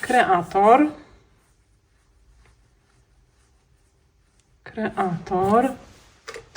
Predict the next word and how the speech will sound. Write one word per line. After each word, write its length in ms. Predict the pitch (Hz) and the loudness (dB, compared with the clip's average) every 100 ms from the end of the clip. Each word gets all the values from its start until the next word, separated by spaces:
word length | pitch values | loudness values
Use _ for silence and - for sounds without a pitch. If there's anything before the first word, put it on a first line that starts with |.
| - - - _ _ _ _ _ _ _ _ _ _ - - _ _ _ _ _ _ _ _ - - _ _ _ _ _ _ _ _ _ _ _ | -2 -2 -16 _ _ _ _ _ _ _ _ _ _ -20 -20 _ _ _ _ _ _ _ _ -20 -20 _ _ _ _ _ _ _ _ _ _ _
Mm. 420 | 220 220 220 214 | -2 0 0 -4